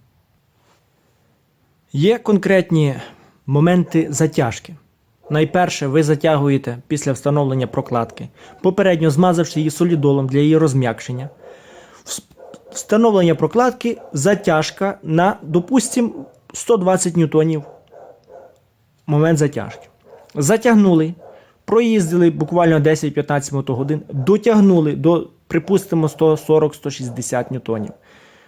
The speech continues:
Тобто болти далі подадуться, прокладка просяде. А оскільки щільності немає, або прокладка відразу пережата,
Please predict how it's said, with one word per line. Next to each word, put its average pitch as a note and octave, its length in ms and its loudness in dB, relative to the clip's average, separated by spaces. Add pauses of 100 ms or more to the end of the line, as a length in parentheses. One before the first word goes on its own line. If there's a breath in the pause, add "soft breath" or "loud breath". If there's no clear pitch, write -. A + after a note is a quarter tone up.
(160 soft breath)
Тобто D3 340 -2
болти D3 400 2
далі E3 320 4
подадуться, D#3+ 600 -2
прокладка C#3 580 -6
просяде. C#3+ 640 -4 (160)
А - 120 -2
оскільки D3+ 580 0
щільності E3 960 0 (340)
немає, C#3+ 720 2 (380 loud breath)
або D3+ 200 2
прокладка F3 520 0
відразу D3+ 420 0
пережата, D3 800 0